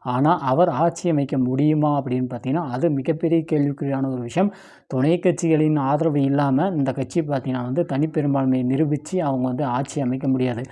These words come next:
கூட்டணி கட்சிகள் ஏதாவது ஒண்ணு, ரெண்டு பார்த்தீங்கன்னா அங்கிருந்து கலந்து மற்ற கட்சி, அதாவது நம்ம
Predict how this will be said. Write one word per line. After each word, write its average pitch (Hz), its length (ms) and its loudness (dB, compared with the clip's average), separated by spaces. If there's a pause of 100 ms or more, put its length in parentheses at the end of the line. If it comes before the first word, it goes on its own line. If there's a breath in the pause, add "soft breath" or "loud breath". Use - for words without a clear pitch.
(280 loud breath)
கூட்டணி 190 460 2
கட்சிகள் 151 400 -2
ஏதாவது 160 520 4
ஒண்ணு, 180 120 2
ரெண்டு 160 260 2
பார்த்தீங்கன்னா 143 240 -2
அங்கிருந்து 156 500 2
கலந்து 147 480 2
மற்ற 139 400 -2
கட்சி, 147 280 0
அதாவது 139 440 2 (240 loud breath)
நம்ம 117 220 0